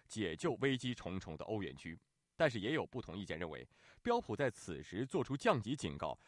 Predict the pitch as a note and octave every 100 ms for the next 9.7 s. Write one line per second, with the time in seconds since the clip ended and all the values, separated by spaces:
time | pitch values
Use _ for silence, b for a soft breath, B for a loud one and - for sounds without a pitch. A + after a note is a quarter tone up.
0 | b B2 A#2 C#3+ D3+ - G#3+ F#2+ - B1
1 | A#2 A2 A2 G#2+ - F3 - D2 D#2 D#2
2 | - C3+ C#3 F#2 F2 D#2 D2+ D2+ F#2 D#3
3 | C3 - B B - F3+ A3 C4 F3 A2+
4 | F2+ - - A2+ E3 F#3+ G3+ F3 A2+ G#2+
5 | F#2 D2+ - F2+ F#2 - E3+ F#2 D#2 -
6 | A2+ F#3 C#2+ - B B G2 - G#3 D3+
7 | F2 - D#3+ - B G2 C#2+ - D3 F3
8 | C3 D2+ A2+ A2+ D2+ - G3+ G#2 - D#3
9 | E3+ D3+ F2 C2+ - -